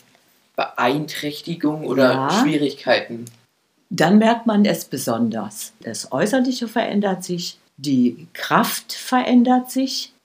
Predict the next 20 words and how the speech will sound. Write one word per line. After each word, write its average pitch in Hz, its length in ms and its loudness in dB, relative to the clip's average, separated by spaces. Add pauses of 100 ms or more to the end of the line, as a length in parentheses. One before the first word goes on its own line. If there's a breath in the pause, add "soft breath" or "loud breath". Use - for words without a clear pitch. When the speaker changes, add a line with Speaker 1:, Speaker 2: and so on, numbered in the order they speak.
Speaker 2:
und 151 400 -2
an 139 160 0
manchen 139 400 -2
Tagen 139 380 -4
hat 139 180 -8
man 131 160 -4
zu 123 160 -8
gar 165 220 0
nichts 269 340 2
Lust, 269 480 0 (300 soft breath)
weil 170 340 2
einem 156 460 -4
alles, 247 360 2
was 190 220 -2
man 151 260 -2 (140)
an 151 180 -2
Neuem 156 380 0
entdeckt, 151 680 -4 (340 soft breath)
auch 160 200 -2 (240)
runterzieht. 175 1160 2